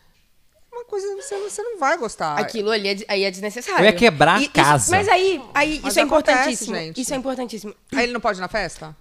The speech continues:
Speaker 2: Não, ele,
Speaker 3: Não.
Speaker 2: ele deve total, mas ele
Speaker 1: Ah.
Speaker 2: vai ficar, eu, eu imaginei cinco da manã co-, com as meninas.
Speaker 1: É, mas vai tá lá,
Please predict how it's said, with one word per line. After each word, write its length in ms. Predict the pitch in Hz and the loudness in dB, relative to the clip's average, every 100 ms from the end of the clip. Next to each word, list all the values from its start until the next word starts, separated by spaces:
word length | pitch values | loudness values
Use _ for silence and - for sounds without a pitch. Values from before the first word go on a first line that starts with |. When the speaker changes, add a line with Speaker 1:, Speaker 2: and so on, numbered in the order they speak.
| - - | -20 -8
Speaker 2:
Não, 260 | 262 320 349 | 0 2 2
ele, 120 | 302 | 0
Speaker 3:
Não. 120 | 180 | 4
Speaker 2:
ele 200 | 262 294 | 4 6
deve 340 | 247 285 339 | 4 4 4
total, 540 | - 381 - 330 277 285 | 0 -4 2 4 6 6
mas 180 | 233 233 | 4 2
ele 100 | 262 | -2
Speaker 1:
Ah. 20 | |
Speaker 2:
vai 100 | 277 | -4
ficar, 480 | - 277 254 - _ | -4 -2 -2 -4 _
eu, 120 | 226 240 240 - | -2 -2 -4 -2
eu 80 | 226 | 0
imaginei 340 | 240 233 233 | 0 -2 -4
cinco 260 | 226 247 247 | -4 -6 -4
da 80 | 233 | -2
manã 240 | 226 214 | -2 -4
co-, 160 | - 240 | -8 -10
com 140 | - | -6
as 100 | 208 | -6
meninas. 720 | 220 214 208 214 277 - - - | -6 -10 -10 -8 -8 -8 -20 -10
Speaker 1:
É, 40 | |
mas 140 | 320 135 | -4 -4
vai 100 | 135 | -2
tá 120 | 175 | 0
lá, 240 | 262 339 | 2 2